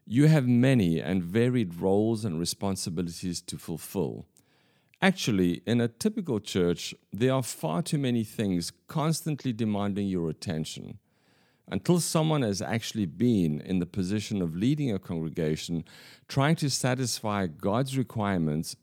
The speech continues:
and meet people's needs, it is impossible to appreciate or understand the pressures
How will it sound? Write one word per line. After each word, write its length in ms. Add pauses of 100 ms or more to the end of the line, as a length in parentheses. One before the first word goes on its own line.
(140)
and 280
meet 360
people's 500
needs, 520 (460)
it 120
is 160
impossible 600
to 180
appreciate 680
or 120
understand 760
the 80
pressures 800